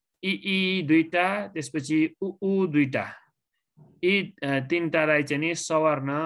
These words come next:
भनेर भनिन्छ, किनकि अ को जस्तै आ पनि त्यो जस्तै भएको कारणले गर्दाखेरि अ, आ एक रूप भयो, स्वरूप भयो,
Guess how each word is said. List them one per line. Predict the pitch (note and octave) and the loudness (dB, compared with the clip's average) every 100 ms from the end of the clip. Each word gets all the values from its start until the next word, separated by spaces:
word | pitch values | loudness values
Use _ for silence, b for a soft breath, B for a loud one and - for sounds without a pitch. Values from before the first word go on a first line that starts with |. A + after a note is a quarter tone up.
| D#3+ D#3 | -4 -6
भनेर | A2 B2 | -6 -4
भनिन्छ, | A2 G2+ G2 G#2+ | -6 -8 -12 -14
किनकि | G2+ C#3 C3+ C#3+ D3 | -10 -6 -4 -2 -4
अ | - - F3+ F3+ | -4 0 2 2
को | E3+ | 2
जस्तै | D#3 D#3 C3 D#3 D#3+ D3+ - | 0 0 -2 -2 -2 -2 -2
आ | E3+ E3+ | 2 2
पनि | E3+ D#3 D3+ | 0 -4 -4
त्यो | D#3+ D3 | -4 -4
जस्तै | D3+ D3 F#3 | -4 -4 -6
भएको | D3 A2+ A#2 A#2+ | -4 -4 -4 -6
कारणले | B2+ B2 A#2+ A#2 | -6 -4 -4 -4
गर्दाखेरि | A#2 A2+ A2 A2 B2 F3 B B B - | -4 -6 -8 -6 -2 -2 B B B -2
अ, | |
आ | G3 - F3+ F3+ F3 C3 - | -2 2 2 2 2 -2 -8
एक | B2 B2+ B2+ | -10 -8 -4
रूप | C#3+ C3 | -4 0
भयो, | C3 E3 G3 - | 2 2 0 -6
स्वरूप | - C#3+ C#3+ D#3+ E3 | -6 0 2 2 0
भयो, | C#3+ D3 F#3+ A3+ | -2 -2 -2 -6